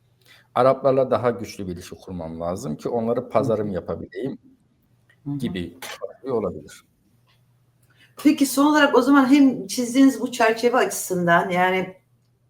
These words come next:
Speaker 2: e, Türkiye'nin bu, e, hani ekonomik perspektifi, daha doğrusu devlet ya da iktidarın diyeyim, e, süreç sekteye uğrarsa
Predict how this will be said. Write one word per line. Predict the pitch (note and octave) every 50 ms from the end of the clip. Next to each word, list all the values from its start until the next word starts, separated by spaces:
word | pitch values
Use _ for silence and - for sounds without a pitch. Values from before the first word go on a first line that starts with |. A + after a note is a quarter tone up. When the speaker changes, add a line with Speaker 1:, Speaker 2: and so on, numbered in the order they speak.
| _ _ - - - - C#3+
Speaker 2:
e, | D#3 D3+ D#3 D#3 D#3 D#3 D3+ D3 D3+ D3 D3+ C#3+ C#3+
Türkiye'nin | - - F3+ - - F3+ F3 F3 F3 F3 D3+ - -
bu, | D3 C#3+ C#3 - - A2
e, | C3 - - B2+ - - -
hani | D3+ D3+ C#3+ C#3+
ekonomik | - - - D#3+ D#3+ - D#3+ D#3 D#3 D#3 D3+ - _
perspektifi, | - D#3 C#3+ C#3 - - C#3+ C#3 - _ - C3+ - - C3+ B2 B2 - - _ - -
daha | C#3+ C#3 C#3
doğrusu | C#3+ B2+ - - C3+ C3 B2+
devlet | C3+ C#3 C3 C#3 C#3 - - -
ya | B2+ B2+
da | B2+
iktidarın | B2 - - - - C3 B2 B2+ B2+ B2+ B2+ A#2+
diyeyim, | A#2 A#2 A#2 A#2 - _ _ - - - - - - - _ - -
e, | C#3 D3 D3 C#3+ C#3+ D3 C#3+ C#3+ C#3+ C#3 C#3 C#3 C#3 C3+ B2+ A#2+ -
süreç | - - - C#4 D4 F4+ F4
sekteye | - - - A#3 A3+ A3+ - A3 A#3+ A#3
uğrarsa | - D#3 D3+ D#3+ F3+ F3+ F3 E3+ E3+ - B2+ A#2 -